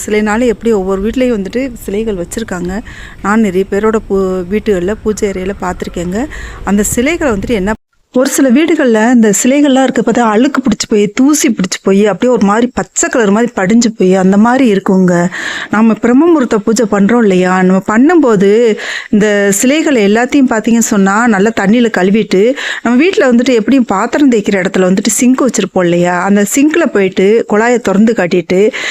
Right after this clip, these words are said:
நம்ம தினமுமே பார்த்தீங்கன்னு சொன்னா, அஹ், இந்த சிலைகளுக்கு வந்துட்டு நம்ம அந்த தண்ணி வந்துட்டு விட்டு கழுவிட்டு, க-, சந்தன குங்குமம் தினம் தொட்டு வச்சுட்டு, அதுக்கும் வந்துட்டு ஒவ்வொரு பூ வச்சுட்டு நீங்க சாமி கும்பிட்டு பாருங்க. கூடுதல் பலன்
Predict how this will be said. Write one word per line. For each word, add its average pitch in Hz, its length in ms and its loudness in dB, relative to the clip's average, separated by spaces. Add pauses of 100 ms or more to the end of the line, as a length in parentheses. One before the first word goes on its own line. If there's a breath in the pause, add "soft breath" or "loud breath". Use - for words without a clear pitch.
(200 loud breath)
நம்ம 208 220 0
தினமுமே 277 600 2
பார்த்தீங்கன்னு 240 460 0
சொன்னா, 208 400 2 (320 loud breath)
அஹ், 196 240 0
இந்த 196 240 2
சிலைகளுக்கு 226 760 2
வந்துட்டு 202 300 2
நம்ம 208 220 4
அந்த 185 200 2
தண்ணி 226 300 2
வந்துட்டு 208 360 2 (460 loud breath)
விட்டு 202 320 -2
கழுவிட்டு, 208 720 0
க-, 190 380 0
சந்தன 220 420 2
குங்குமம் 185 320 2
தினம் 214 260 0
தொட்டு 220 280 0
வச்சுட்டு, 196 280 0 (120)
அதுக்கும் 277 360 0
வந்துட்டு 240 180 0
ஒவ்வொரு 196 220 2 (140)
பூ 302 280 4
வச்சுட்டு 240 280 0
நீங்க 190 240 2
சாமி 202 360 2
கும்பிட்டு 185 380 -2
பாருங்க. 180 460 0
கூடுதல் 285 500 0
பலன் 214 480 0